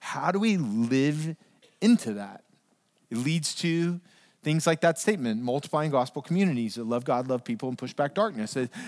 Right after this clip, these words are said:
this week, what I want to focus our attention on is the first part of that, multiplying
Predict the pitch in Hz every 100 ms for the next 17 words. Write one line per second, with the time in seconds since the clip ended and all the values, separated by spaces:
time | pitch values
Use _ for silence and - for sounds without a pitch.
0 | 196 131 220 254 - 190 170 156 160 151
1 | 165 214 214 196 170 - 180 160 151 127
2 | - - - - - - 185 202 202 220
3 | 202 156 165 147 147 135 117 117 113 151
4 | 113 113 - 170 175 - 127 107 98 95
5 | 95 - 127 143 170 147 147 123 123 117